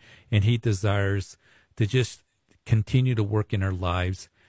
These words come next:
And one of the messages that we spoke about on Christmas is we don't have to be afraid, because Emmanuel, God is with us, and to know that he has come to, to bring forgiveness of sin, uh, the greatest need of any man or any woman.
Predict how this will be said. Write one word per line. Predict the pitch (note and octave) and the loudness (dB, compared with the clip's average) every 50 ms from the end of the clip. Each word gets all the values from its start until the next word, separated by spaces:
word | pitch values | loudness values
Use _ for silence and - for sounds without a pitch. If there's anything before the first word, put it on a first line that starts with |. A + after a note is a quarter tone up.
| _ _ _ - | _ _ _ -4
And | D#3 A2 G2+ G2+ G2 G#2+ - - | -2 0 0 0 -2 -4 -8 -8
one | A#3 C3 A2 A2 A2+ | -2 0 2 2 2
of | A#2 A2+ | 0 0
the | B2 | 0
messages | A2+ A2+ G#2+ G#2+ G#2 - - G#2+ F#2+ - G#2 G2 - | 0 2 2 2 0 0 -2 -4 -2 0 -2 -2 -2
that | - A2 G2 E2+ | -4 -6 -6 -4
we | - G#2+ G#2+ G#2+ G#2 G2+ A#2 - _ | -2 -2 0 0 0 -2 -4 -8 _
spoke | - - - - - A2+ G#2 G2+ - | -20 -20 -16 -6 -4 -2 -2 -2 -2
about | G#2+ - A2 G#2 G2+ G2 | -4 0 0 0 0 0
on | G2+ G2 F#2 | -2 -4 -4
Christmas | - - - F#2 - - - G2 F2+ F2+ F2+ - - _ - - _ _ - | -6 -4 -4 -4 -4 -4 -4 -2 0 0 -2 -4 -8 _ -20 -20 _ _ -8
is | - G2+ - | -8 -6 -2
we | - G#2+ F#2+ - _ | -2 -2 -2 -4 _
don't | - G#2 F#2+ G#2+ G2+ - | -2 -2 -2 -2 -4 -4
have | - G2+ G2 - | -4 -4 -4 -4
to | - | -6
be | A2 G2 G2+ F#2+ | -4 -2 0 0
afraid, | G2+ G2 - - F#2+ F2+ F2+ F2+ F2+ F#2+ - | 0 -2 -4 -6 -4 -4 -2 -2 -4 -6 -6
because | - G2 F#2 - - G#2 G2 F#2+ F#2 - | -6 -6 -6 -2 0 0 0 0 -2 -4
Emmanuel, | G#2 F#2+ G2 G2+ G2 G#2 A2 A2 G#2 G2 G2+ F#2+ F#2 G2 | -4 -4 -2 -2 -2 0 0 -2 -2 -2 -2 -2 -2 -4
God | - - F#2 G2+ G#2+ | -4 -4 -4 -2 -2
is | A2 - - | -4 -6 -4
with | - B2 C#3 - - | -4 -4 -4 -2 -4
us, | F#2 D#2+ E2+ E2+ - - _ _ - - - - _ _ - | -4 -4 -4 -8 -12 -18 _ _ -20 -20 -20 -20 _ _ -4
and | - G#2+ G2+ G2 G2 F#2+ F#2+ - _ | 0 2 2 2 0 -2 -4 -8 _
to | - - G#2 | -6 -4 -2
know | F#2+ G2 G2 G2 G2 G2 | -2 0 0 0 0 -2
that | F#2 G2 F#2+ F#2+ - | -2 -2 -4 -4 -6
he | B2 - - G#2+ G#2 | -10 -6 -4 -2 0
has | G2+ G2 - | 0 -2 -4
come | - - - G#2 F#2+ F2+ F2+ - | -8 -4 -2 -2 0 -2 -4 -6
to, | - G#2 - - - _ _ _ _ | -10 -16 -16 -18 -20 _ _ _ _
to | - - G#2 F#2+ F#2 F#2 A2 G#2+ _ - | -6 -4 -2 -2 -2 -4 -6 -8 _ -2
bring | G2+ G2 F#2+ | -2 0 0
forgiveness | F#2 - - F#2+ F2+ - G2+ F#2 F#2+ G#2+ G2 - - | -2 -4 -6 -8 -4 -2 -2 -2 0 -2 -4 -4 -4
of | G#2+ F2 | -8 -8
sin, | - - - - F#2 F2 E2+ E2 E2+ F2 _ - - - - - _ - | -8 -8 -4 -2 0 0 0 -2 -4 -6 _ -14 -20 -20 -20 -18 _ 0
uh, | - F#2 | 0 2
the | F2 F#2 F#2 | 2 2 0
greatest | - - G#2 G2+ G#2+ G#2+ G#2+ - - | 2 2 2 4 4 2 0 -2 -2
need | A2+ G2+ G2 F#2+ | -2 -2 0 0
of | F#2+ F2 F#2+ | -2 -2 -2
any | F#2+ F2+ F#2+ G2 | -2 -2 0 -2
man | F#2+ F#2+ F#2 F#2 F2+ | -2 -2 -2 -2 -2
or | F#2 F2+ F2 | -2 -2 -2
any | F2+ F#2 F#2 F2+ | -2 -2 -2 -4
woman. | F2+ F2 F2+ F2+ E2 E2+ F2+ F#2 | -4 -2 -4 -4 -4 -6 -10 -12